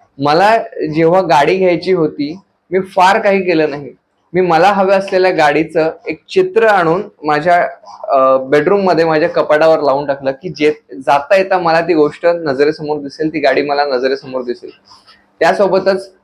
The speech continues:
मी ती गाडी कशी घेता येईल ह्यासाठी मी प्रयत्न करायला लागलो आणि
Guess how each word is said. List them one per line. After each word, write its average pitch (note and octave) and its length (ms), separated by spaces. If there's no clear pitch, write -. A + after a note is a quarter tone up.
मी E3+ 100
ती G3 160
गाडी F3 320
कशी F#3+ 360
घेता F#3+ 300
येईल C#3+ 220
ह्यासाठी D#3+ 600
मी E3 100
प्रयत्न D3+ 480
करायला C3+ 300
लागलो A2 260
आणि D#3+ 340